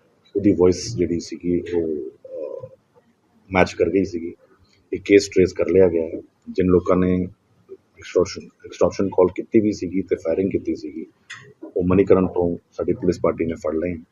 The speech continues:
ਤਿੰਨ ਵਿਅਕਤੀ ਗ੍ਰਿਫਤਾਰ ਹੈ। ਇਹਨਾਂ ਦਾ, ਇਹਨਾਂ ਦਾ ਕ੍ਰਿਮੀਨਲ ਬੈਕਗ੍ਰਾਉਂਡ ਹੈ। ਤਿੰਨ ਜਿਹੜੇ ਵਿਅਕਤੀ ਹੈ, ਇਹ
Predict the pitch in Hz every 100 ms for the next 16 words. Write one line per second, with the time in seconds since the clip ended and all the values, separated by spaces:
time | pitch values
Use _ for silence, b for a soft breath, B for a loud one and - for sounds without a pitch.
0 | - 90 87 - 85 85 90 87 82 -
1 | 82 80 - _ - b b b 101 95
2 | 92 90 95 - 92 90 95 90 98 101
3 | 101 85 87 90 92 92 - _ _ _
4 | _ _ _ 110 113 104 101 92 87 110
5 | 98 92 95 - 95